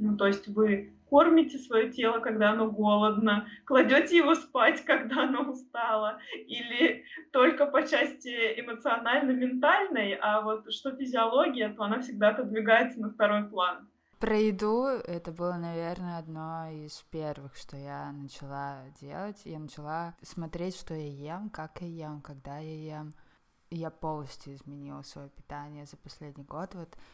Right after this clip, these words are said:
Speaker 2: недавно Леша говорил, что задумалась пр-, попробовать сыроедение, вообще какие-то эксперименты.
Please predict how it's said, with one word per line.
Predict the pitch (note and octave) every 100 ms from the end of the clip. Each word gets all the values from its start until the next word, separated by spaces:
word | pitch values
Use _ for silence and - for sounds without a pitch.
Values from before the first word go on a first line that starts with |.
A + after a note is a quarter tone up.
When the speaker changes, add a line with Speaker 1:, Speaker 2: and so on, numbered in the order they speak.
| _ _
Speaker 2:
недавно | - C#3+ C#3+ D3
Леша | C#3+ D3+ D#3 -
говорил, | - D3+ D#3 D3+
что | -
задумалась | - D3 D3+ D#3 D3+ - -
пр-, | D#3 -
попробовать | D3 D#3 D3+ - C3+
сыроедение, | - D3+ C#3+ E3+ F#3 F#3
вообще | D#3 -
какие-то | D#3 - - E3
эксперименты. | - - E3 D3+ D3+ E3+ F3 E3